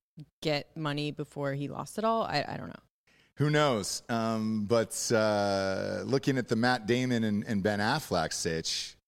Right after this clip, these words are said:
Speaker 2: can't help but go back to Good Will Hunting. He did that.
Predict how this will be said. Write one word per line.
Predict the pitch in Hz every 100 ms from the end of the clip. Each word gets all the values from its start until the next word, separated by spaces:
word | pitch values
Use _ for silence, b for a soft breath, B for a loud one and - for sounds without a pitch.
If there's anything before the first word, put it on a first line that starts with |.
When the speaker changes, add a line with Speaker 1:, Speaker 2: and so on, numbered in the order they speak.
| _ _ _ _ _ _
Speaker 2:
can't | 113 101
help | 104 95
but | 92
go | 98
back | 95 95
to | -
Good | 92 92
Will | 87
Hunting. | 87 110 95 98 _ _ _ _ _ _ _ -
He | 98
did | 113 80
that. | 80